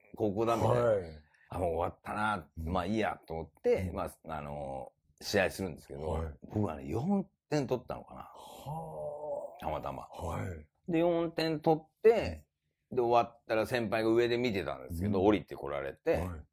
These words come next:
Speaker 2: い。
Speaker 1: で、合格発表するって、
Speaker 2: はい。
Speaker 1: 僕と二人、
Speaker 2: はあ。
Speaker 1: その六十人の中から選ばれたんですね。
Speaker 2: はい。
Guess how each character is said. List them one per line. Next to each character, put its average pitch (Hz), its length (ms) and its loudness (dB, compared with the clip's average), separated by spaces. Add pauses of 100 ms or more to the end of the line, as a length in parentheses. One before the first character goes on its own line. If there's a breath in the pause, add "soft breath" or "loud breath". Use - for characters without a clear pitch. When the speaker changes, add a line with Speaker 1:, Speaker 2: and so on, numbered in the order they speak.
(160)
Speaker 2:
い。 113 60 -6
Speaker 1:
で、 101 80 2
合 90 200 4
格 73 640 -4
発 80 260 -2
表 65 160 -6
す - 100 -10
る 62 140 -10
っ - 120 -16
て、 104 60 2
Speaker 2:
は 95 60 4
い。 64 180 -4 (100)
Speaker 1:
僕 80 280 -2
と 71 80 -8
二 69 60 -12
人、 - 360 -2 (320)
Speaker 2:
は - 360 -10
あ。 - 20 -4
Speaker 1:
そ 160 80 2
の 90 60 6
六 92 260 4
十 110 160 2
人 95 80 0
の 85 60 0
中 76 140 -2
か 73 60 -2
ら 67 120 -2 (760)
選 101 240 4
ば 104 140 2
れ 76 60 -2
た 73 100 -8
ん 67 60 -10
で - 40 -14
す 90 80 -6
ね。 101 100 2
Speaker 2:
は 131 80 4
い。 - 20 2